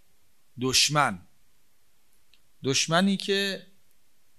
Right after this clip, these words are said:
به افکار ما، به اعتقادات ما حمله می‌کند. جنگ اعتقادات،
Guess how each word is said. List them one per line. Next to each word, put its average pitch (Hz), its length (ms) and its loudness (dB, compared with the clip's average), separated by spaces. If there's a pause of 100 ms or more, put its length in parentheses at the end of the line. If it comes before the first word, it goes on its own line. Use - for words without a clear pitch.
(640)
به 151 300 2
افکار 156 680 2
ما، 113 220 -8
به 135 220 -12
اعتقادات 127 840 -6
ما 120 220 -10
حمله 107 320 -6
می‌کند. 98 520 -14 (1300)
جنگ 156 440 0
اعتقادات، 120 1160 -2